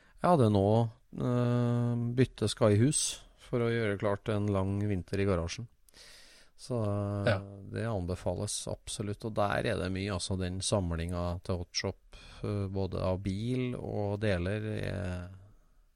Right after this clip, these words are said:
Speaker 1: er enorm. Så der er det litt for enhver smak. Det er sikkert.
Speaker 2: <laughs> Ja.
Speaker 1: Ja.
Speaker 2: Ja, det er spennende det der.
Speaker 1: Yes.
Speaker 2: Så får vi
Speaker 1: Nei, men
Speaker 2: prøve å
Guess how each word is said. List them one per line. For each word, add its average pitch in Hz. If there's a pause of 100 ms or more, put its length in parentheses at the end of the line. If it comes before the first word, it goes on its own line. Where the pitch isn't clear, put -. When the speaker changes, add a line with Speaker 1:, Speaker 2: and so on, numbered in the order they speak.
Speaker 1:
er 98
enorm. 95 (260)
Så 92
der 95
er 101
det 101
litt -
for -
enhver 98
smak. - (220)
Det 113
er 311
sikkert. -
Speaker 2:
<laughs> - (1000)
Ja. 120 (560)
Speaker 1:
Ja. 104 (500)
Speaker 2:
Ja, 147
det 302
er 226
spennende 190
det 202
der. 220 (1300)
Speaker 1:
Yes. 170 (120)
Speaker 2:
Så 190
får 208
vi 202
Speaker 1:
Nei, 202
men 214
Speaker 2:
prøve 165
å 175